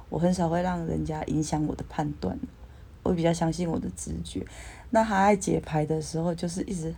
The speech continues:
“好吗？好吗？好吗？”但我觉得蛮有趣的，不如我以后解牌就来拍一个 YouTube，不一定我也可以成为 YouTuber，对吧？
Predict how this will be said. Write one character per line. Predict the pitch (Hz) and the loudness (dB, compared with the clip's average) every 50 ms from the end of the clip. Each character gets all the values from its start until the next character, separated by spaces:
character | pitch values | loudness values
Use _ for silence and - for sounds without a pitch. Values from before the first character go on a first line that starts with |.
| - - | -10 -6
“好 | - 180 185 | -2 0 2
吗？ | 190 214 220 233 240 240 247 254 - - - - - - - - - | 4 4 6 6 6 4 4 2 -2 -6 -16 -16 -16 -16 -18 -16 -4
好 | - - 180 | 2 4 4
吗？ | 180 196 214 220 233 233 233 240 - - - - - - | 6 6 6 4 4 4 2 2 -2 -6 -14 -18 -16 -10
好 | - - 165 | -4 0 0
吗？” | 165 175 190 190 208 208 208 220 - - - - - - - - - | 2 2 2 2 0 0 -2 -2 -4 -8 -14 -18 -18 -18 -20 -6 2
但 | - 302 | 6 6
我 | 226 180 | 6 6
觉 | 175 - 180 180 | 6 4 4 4
得 | 170 | 6
蛮 | 170 165 170 | 6 4 4
有 | 175 160 165 | 4 2 0
趣 | - - - 196 175 165 | -2 -4 -4 -2 -2 -2
的， | - - - - - - - - - - - - - - - - - - | -4 -6 -8 -8 -10 -14 -18 -16 -16 -16 -16 -16 -16 -16 -16 -16 -12 -4
不 | - 277 247 | 0 2 4
如 | 202 185 175 | 4 4 4
我 | 175 180 185 | 4 4 2
以 | 165 165 | 2 0
后 | 196 208 190 | 0 0 0
解 | 190 - - 175 - | 0 0 -2 -2 -2
牌 | - - - - - | -4 -4 -4 -4 -4
就 | - 226 202 | 0 0 2
来 | 170 165 165 | 2 2 0
拍 | - - 170 160 | 0 2 2 2
一 | 160 160 | 2 2
个 | - 165 160 156 | 0 0 -2 0
YouTube， | 156 160 165 165 170 170 - - - 175 - - - - - - - - - | 0 0 0 0 -2 -2 -4 -6 -6 -6 -6 -12 -16 -16 -16 -16 -18 -8 0
不 | - 233 | 2 2
一 | - | 2
定 | - 226 196 190 | 2 2 2 2
我 | 175 160 | 2 0
也 | 156 | 0
可 | - - 165 | 0 0 0
以 | 156 151 | 0 0
成 | - - 156 156 | 0 -2 -2 -2
为 | 156 160 | -2 -2
YouTuber， | 165 165 165 165 - - - 165 165 - - - 80 - | 0 0 -2 -2 -4 -4 -4 -6 -4 -4 -6 -8 -6 -2
对 | - - 165 | -2 -2 -2
吧？ | 165 - - | -2 -4 -8